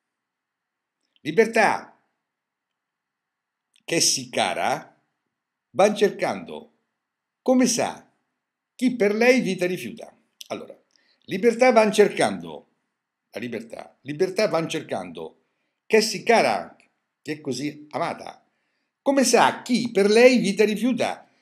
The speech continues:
Come dire che la libertà è più importante della vita. Se tu non puoi vivere in, in libertà, è,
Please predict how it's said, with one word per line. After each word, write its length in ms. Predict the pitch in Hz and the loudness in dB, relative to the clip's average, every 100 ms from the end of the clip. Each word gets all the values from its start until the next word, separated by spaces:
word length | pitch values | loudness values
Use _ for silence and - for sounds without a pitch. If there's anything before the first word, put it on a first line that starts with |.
| _ - | _ -14
Come 180 | 135 190 | -6 -2
dire 220 | 233 160 | 0 2
che 100 | 160 | 2
la 80 | 165 | 2
libertà 720 | 202 214 220 131 104 143 _ _ _ _ _ _ _ | 4 2 2 0 0 -8 _ _ _ _ _ _ _
è 380 | - - 139 135 | -20 -16 -14 -12
più 100 | 170 | -14
importante 480 | - 170 208 202 160 | -12 -4 -2 -2 -4
della 180 | 151 | -2
vita. 440 | 165 202 85 76 _ _ _ _ _ _ | -2 -4 -10 -14 _ _ _ _ _ _
Se 160 | - 147 | -18 -10
tu 120 | 262 | -2
non 160 | 233 - | 0 2
puoi 160 | 185 | 0
vivere 300 | 170 226 170 | 2 4 4
in, 280 | 156 147 - | 4 -2 -6
in 180 | 139 151 | -8 -6
libertà, 880 | 160 139 170 170 185 92 113 - _ - - _ _ _ _ _ _ _ _ _ _ | -6 -4 -4 -2 -2 -2 -4 -10 _ -20 -20 _ _ _ _ _ _ _ _ _ _
è, 400 | - - 143 | -20 -18 -18